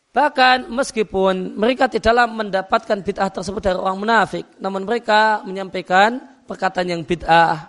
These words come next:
ajaran yang sesat, karena mereka mengira itu petunjuk, itu kebaikan, itu agama.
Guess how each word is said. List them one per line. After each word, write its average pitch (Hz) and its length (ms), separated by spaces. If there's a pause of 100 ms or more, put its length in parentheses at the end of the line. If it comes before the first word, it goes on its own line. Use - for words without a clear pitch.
(300)
ajaran 170 480
yang 160 80
sesat, 165 400
karena 160 240
mereka 175 320
mengira 170 320
itu 170 160
petunjuk, 165 800
itu - 240
kebaikan, 165 640
itu 170 160
agama. 165 640